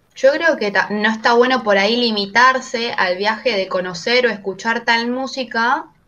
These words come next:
eh, pero está en uno terminar de, eh, estar en admirar o no admirar a ese, a ese artista, porque si te gusta una canción y si realmente te transmite algo, hay un fino límite entre, eh, que te guste el artista y apoyar al artista y entre no apoyarlo.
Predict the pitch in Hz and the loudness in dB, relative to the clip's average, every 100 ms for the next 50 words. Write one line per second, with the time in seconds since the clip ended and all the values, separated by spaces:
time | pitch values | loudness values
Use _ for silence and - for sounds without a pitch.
0 | _ _ _ _ _ - 190 180 170 190 | _ _ _ _ _ -4 -2 -2 -2 -2
1 | 185 - 240 254 269 269 269 294 311 - | -2 0 0 2 0 2 2 2 0 -10
2 | _ _ _ _ _ _ - 208 202 208 | _ _ _ _ _ _ -2 0 0 0
3 | 214 233 240 220 196 - 180 175 170 - | 2 2 2 0 -4 -2 0 2 0 -8
4 | - - 226 226 220 196 196 202 208 247 | -18 -2 2 4 4 2 2 0 2 2
5 | 254 233 220 220 208 202 220 190 175 180 | 4 4 2 0 -2 2 2 2 -6 -8
6 | - 185 - 196 196 196 - 170 170 170 | -6 -8 -4 -4 -4 -10 -8 -8 -4 -6
7 | 165 175 170 160 - _ _ _ _ _ | -2 0 0 -2 -10 _ _ _ _ _
8 | 202 190 196 233 254 226 208 202 196 196 | -4 2 2 4 0 2 2 2 -2 -2
9 | 226 247 247 - 190 170 185 180 185 202 | 0 0 0 -6 -20 -12 -8 -6 -2 -2
10 | 220 220 196 180 180 185 208 214 220 220 | 0 -2 -2 -2 -4 -4 -4 0 2 2
11 | 226 233 254 _ _ _ _ _ - 226 | 0 -2 -4 _ _ _ _ _ 2 2
12 | 240 233 214 202 196 240 240 226 226 247 | 4 0 -2 -6 -4 -2 0 0 0 -2
13 | 254 254 233 196 196 185 180 180 175 180 | 0 0 0 -4 -2 0 0 -2 -4 -4
14 | 175 170 175 180 202 240 226 214 208 240 | -2 -2 -4 -2 -2 -2 -2 -2 -2 -4
15 | 233 196 180 180 226 226 220 233 269 - | -2 -2 -4 -4 0 0 -2 0 0 0
16 | 202 196 202 208 208 - 202 175 165 | -4 -2 0 0 -2 0 2 2 -6